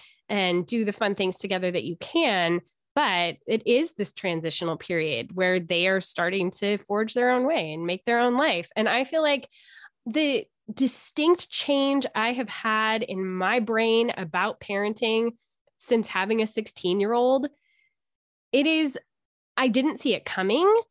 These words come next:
And this isn't even the topic of today's <laughs> podcast, but I think it's been really shaping my parenting because everything changes perspective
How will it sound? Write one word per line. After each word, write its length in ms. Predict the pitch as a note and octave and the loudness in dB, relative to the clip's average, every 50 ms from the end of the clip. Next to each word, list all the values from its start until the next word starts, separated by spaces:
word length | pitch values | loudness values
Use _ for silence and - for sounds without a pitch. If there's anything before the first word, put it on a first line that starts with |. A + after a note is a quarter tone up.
| _ _ - | _ _ 0
And 100 | A3+ C4 | 2 2
this 120 | D4 - | 2 2
isn't 220 | C#4 B3+ A#3 A3+ G#3 | -2 -4 -2 -2 -2
even 180 | F#3+ F#3 E3+ | -2 -2 -4
the 40 | D#3+ | -6
topic 420 | D3 - - F3+ D#3+ - E3 E3 - - | -8 -8 -6 -6 -4 -4 -6 -8 -8 -10
of 80 | F3+ - | -6 -4
today's 320 | - F#3 D3+ E3+ E3 - | -4 -2 -2 -4 -6 -6
<laughs> 20 | |
podcast, 640 | - - - - - - - - - - - - - - A3 - - G#3 - - | -6 -6 -6 -4 -2 0 0 0 -2 -2 -4 -6 -8 -8 -8 -8 -8 -6 -2 0
but 300 | D#4+ B3 G3 A2+ - - - - - - - - - - | 0 2 0 -2 -4 -8 -12 -14 -14 -14 -14 -12 -4 0
I 100 | C4 C#4 | 0 2
think 240 | - - E4 E4+ E4 | 4 4 4 4 4
it's 260 | - D4+ D#4 C4 C#4+ C4 - _ - | 4 2 2 2 0 -4 -4 _ -2
been 240 | G#3+ B3+ C#4+ C#4 C4+ | 2 4 4 6 6
really 520 | B3 A3 G#3 G#3 A#3 B3 C4 C#4+ D#4 E4 E4 | 4 4 4 4 4 4 4 6 6 6 4
shaping 720 | - - - A#3 A3 C4+ B3+ - A3 G3+ G3 F#3+ G3 G3+ G3 _ _ _ _ _ _ _ - | 4 2 0 0 0 0 0 0 0 0 0 0 -2 -4 -6 _ _ _ _ _ _ _ -2
my 220 | A3 A#3 A3+ A3+ | 0 0 2 0
parenting 640 | A3 - C#4+ F4+ G4 D#4 G3+ - - - - - - - _ _ _ _ _ _ _ - | 0 2 4 4 4 4 2 0 -4 -8 -10 -12 -16 -20 _ _ _ _ _ _ _ -4
because 600 | C4+ C4 A3+ A#3+ C4 B3 A3+ A3 G#3+ G#3+ - - _ _ _ _ _ _ _ _ _ _ _ _ _ _ _ _ _ _ _ _ _ - - - - _ _ | -4 -2 0 2 2 4 4 4 2 0 -2 -6 _ _ _ _ _ _ _ _ _ _ _ _ _ _ _ _ _ _ _ _ _ -20 -20 -20 -20 _ _
everything 440 | - B3+ C4+ E4 F#4+ E4+ - E4+ E4 | -2 0 2 2 2 2 4 2 2
changes 360 | - - D4 C#4+ C#4 D4 C#4 - | 2 2 2 0 2 0 -2 -2
perspective 640 | - C4 A#3 - - A#3+ A#3 A#3 - C4 C4 C4 | -4 -6 -6 -4 -2 -4 -4 0 2 2 2 2